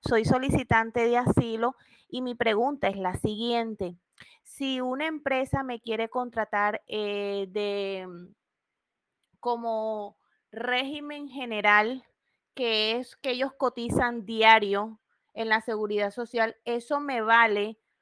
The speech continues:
para, para las cotizaciones que yo debo tener en caso dado que me lleguen a denegar,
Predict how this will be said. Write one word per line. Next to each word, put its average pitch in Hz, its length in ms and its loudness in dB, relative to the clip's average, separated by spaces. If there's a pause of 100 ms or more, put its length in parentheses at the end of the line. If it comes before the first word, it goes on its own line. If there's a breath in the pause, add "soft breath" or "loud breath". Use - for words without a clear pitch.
(220)
para, 208 1080 4 (160)
para 220 240 6
las 220 160 -2
cotizaciones 226 640 -8
que 254 160 -4
yo 233 100 0
debo 233 260 0
tener 208 360 -2
en 220 120 -4
caso 202 300 -6
dado 190 240 2
que 240 80 -4
me 220 140 -4
lleguen 202 240 0
a 220 100 2
denegar, 190 600 0